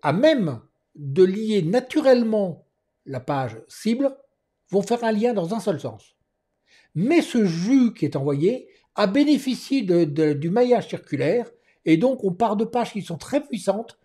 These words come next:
qui vont se sacrifier littéralement pour le, pour la pa-, les, là où les pages qu'on veut faire de la sorte. Sachant toutefois que souvent, les pages d'un blog vont se positionner sur le sujet tel qu'il est formulé,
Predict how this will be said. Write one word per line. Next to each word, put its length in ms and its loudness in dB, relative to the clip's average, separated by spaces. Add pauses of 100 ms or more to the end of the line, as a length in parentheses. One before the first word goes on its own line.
(260)
qui 140 -2
vont 160 -2
se 140 -4
sacrifier 640 -4
littéralement 800 0 (520)
pour 280 8
le, 320 2
pour 160 0
la 120 4
pa-, 180 -4
les, 340 6
là 360 6
où 120 4
les 160 2
pages 460 0 (320)
qu'on 160 2
veut 180 2
faire 380 2
de 80 4
la 100 4
sorte. 400 -8 (500)
Sachant 420 -2
toutefois 600 0
que 380 4 (1400)
souvent, 800 4 (260)
les 140 -2
pages 200 0
d'un 120 0
blog 280 4
vont 180 -4
se 120 -2
positionner 1080 2
sur 220 -4
le 80 0
sujet 360 -2
tel 200 -8
qu'il 180 -4
est 60 -2
formulé, 640 2